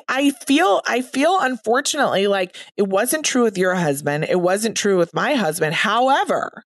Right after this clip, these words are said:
there's definitely been things where you've had, like, a connection with someone, you've gone home with them, and then you never hear from them again.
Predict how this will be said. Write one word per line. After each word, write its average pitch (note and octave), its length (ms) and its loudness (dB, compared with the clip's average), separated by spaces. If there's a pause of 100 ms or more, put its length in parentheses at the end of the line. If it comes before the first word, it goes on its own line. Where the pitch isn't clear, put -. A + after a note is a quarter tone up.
(720)
there's A3+ 280 -2
definitely D4 440 0
been A3 440 -2 (140)
things A#3 380 -2
where G3 120 0
you've F#3+ 180 0
had, G3+ 240 0
like, F#3+ 160 -2
a F3+ 80 -2
connection F#3 520 -2
with E3+ 140 0
someone, E3 460 -2
you've D#3 120 -10
gone F3+ 220 -2
home F3 200 0
with G3+ 160 -2
them, D#3 280 -2
and D#3 160 -2
then D3+ 300 -2 (840)
you F3+ 140 2
never F#3 200 0
hear A#3 200 0
from G3 200 -2
them C#3 160 0
again. C3 480 -6